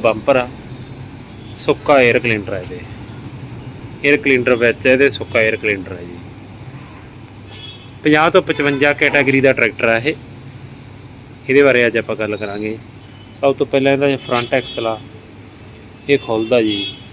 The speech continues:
ਖੁੱਲ੍ਹਾ ਪੀੜਾ ਹੋ ਜਾਂਦਾ। ਫਰੰਟ ਵਾਲੀਆਂ ਲਾਈਟਾਂ ਐਲ ਈ ਡੀ, ਜਿਹੜੀਆਂ ਤੁਹਾਨੂੰ ਸਿਰਫ ਫਾਰਮ ਟਰੱਕ ਦੇ ਵਿੱਚ ਹੀ ਫਰੰਟ ਵਾਲੀਆਂ ਲਾਈਟਾਂ 'ਚ ਵੀ ਔਰ ਮਗਰਾੜ ਵਾਲੀਆਂ ਲਾਈਟਾਂ 'ਚ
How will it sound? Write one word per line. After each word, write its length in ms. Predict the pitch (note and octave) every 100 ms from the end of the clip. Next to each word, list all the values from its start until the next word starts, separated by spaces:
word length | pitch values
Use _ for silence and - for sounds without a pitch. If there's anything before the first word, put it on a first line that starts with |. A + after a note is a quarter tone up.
| -
ਖੁੱਲ੍ਹਾ 200 | C3 C3+
ਪੀੜਾ 280 | B2+ C3 A#2
ਹੋ 140 | A2 A2
ਜਾਂਦਾ। 320 | A2 A2 A#2 B2 - - - - - - -
ਫਰੰਟ 260 | B2+ C3 C3+
ਵਾਲੀਆਂ 280 | C#3 C3+ C3+
ਲਾਈਟਾਂ 440 | A#2+ A#2 - A#2+ - C3
ਐਲ 140 | A#2
ਈ 80 | A2+
ਡੀ, 160 | G#2+ G#2 B2 B2+
ਜਿਹੜੀਆਂ 240 | C#3 C#3+
ਤੁਹਾਨੂੰ 220 | C3 C3
ਸਿਰਫ 280 | - C#3+ D#3 C#3+
ਫਾਰਮ 240 | - B2 B2+
ਟਰੱਕ 200 | - B2 A#2+
ਦੇ 100 | B2
ਵਿੱਚ 180 | A#2 G#2
ਹੀ 40 | A#2+
ਫਰੰਟ 340 | A#2 A#2 A2+
ਵਾਲੀਆਂ 220 | C3 A#2
ਲਾਈਟਾਂ 280 | A2+ G#2 A2+
'ਚ 60 | A2
ਵੀ 180 | A#2+ B2 - - - - - - -
ਔਰ 140 | C3
ਮਗਰਾੜ 360 | B2+ B2 B2 A#2
ਵਾਲੀਆਂ 280 | A#2 A#2 A#2
ਲਾਈਟਾਂ 260 | A2+ G#2+
'ਚ 80 | G2